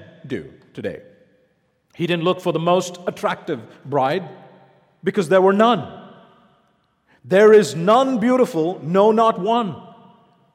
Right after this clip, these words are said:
No one understands true beauty. No one seeks the God of beauty. They have all turned aside and they have become hideous and beastly." You see, every woman on this planet is marred by the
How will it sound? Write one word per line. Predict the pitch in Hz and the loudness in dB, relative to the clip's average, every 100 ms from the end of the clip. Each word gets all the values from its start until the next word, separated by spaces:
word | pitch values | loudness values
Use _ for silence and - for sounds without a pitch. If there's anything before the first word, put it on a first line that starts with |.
| _ | _
No | 110 175 226 | -4 4 6
one | 240 233 | 6 4
understands | 226 233 - 233 233 185 - | 2 0 0 0 0 -2 -6
true | 208 220 | -4 -4
beauty. | 175 226 196 110 - - - _ _ _ _ | -2 -4 -4 -6 -12 -20 -20 _ _ _ _
No | 113 139 196 254 | -14 -2 4 6
one | 233 190 | 6 2
seeks | - 220 - | -2 -6 0
the | 208 | 0
God | 208 220 247 | 4 4 4
of | 180 | 2
beauty. | 151 180 190 | 0 -2 -2
They | 175 175 | -2 0
have | 180 | 0
all | 180 208 240 247 | 0 2 4 4
turned | 247 220 233 226 | 2 -2 0 -2
aside | 180 170 220 208 220 202 170 - - - | -4 -2 0 2 2 -2 -10 -20 -20 -16
and | 165 | -8
they | 165 | -4
have | 165 165 | -2 -2
become | 180 180 185 185 185 | -4 -4 -4 -4 -6
hideous | - - 208 147 117 - - - _ _ _ _ _ - | -10 -8 -6 -6 -6 -12 -20 -20 _ _ _ _ _ -14
and | 143 113 | -12 -10
beastly." | 151 143 - 110 - - _ _ _ _ _ _ _ _ _ _ _ _ | -8 -8 -12 -16 -18 -20 _ _ _ _ _ _ _ _ _ _ _ _
You | 127 | -12
see, | 156 151 | -8 -4
every | 170 202 | -2 -2
woman | 170 185 147 139 | 0 -2 -2 -6
on | 160 151 | -10 -8
this | 147 | -8
planet | 151 165 147 143 - | -4 -4 -4 -8 -8
is | 160 113 | -10 -10
marred | 143 151 160 156 123 127 - - 120 | -8 -2 0 2 0 -6 -12 -20 -8
by | 139 | -6
the | 135 135 | -6 -8